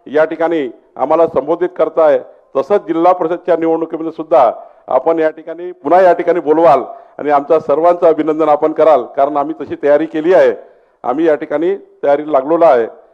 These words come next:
खरं तर मी जास्त वेळ घेणार नाही, पण एवढंच सांगतो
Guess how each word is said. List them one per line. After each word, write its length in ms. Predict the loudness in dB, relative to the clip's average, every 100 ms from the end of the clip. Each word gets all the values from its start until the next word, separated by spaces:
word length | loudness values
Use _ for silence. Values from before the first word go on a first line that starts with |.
| _ _
खरं 140 | -2 -2
तर 80 | -2
मी 140 | -4 -4
जास्त 240 | -4 -4
वेळ 160 | -4 -2
घेणार 280 | 0 0
नाही, 220 | 0 -4 -6 _ _ _ -4
पण 120 | -2
एवढंच 280 | 0 -2 -2
सांगतो 520 | -6 -6 -8 -8